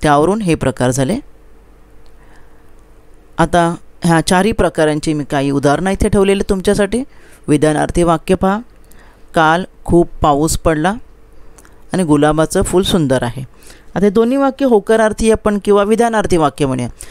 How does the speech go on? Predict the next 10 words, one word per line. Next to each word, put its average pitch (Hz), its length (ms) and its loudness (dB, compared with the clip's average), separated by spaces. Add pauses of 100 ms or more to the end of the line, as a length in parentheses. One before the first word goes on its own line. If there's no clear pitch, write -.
(180)
आता 202 140 2
यांचंच 220 680 0 (440)
वेगवेगळ्या 233 380 2
वाक्यामध्ये 226 540 0
मी 214 80 0
रूपांतर 156 460 -2
कसं - 300 -4
केलं 135 160 0
आहे 135 80 2
पहा, 170 260 0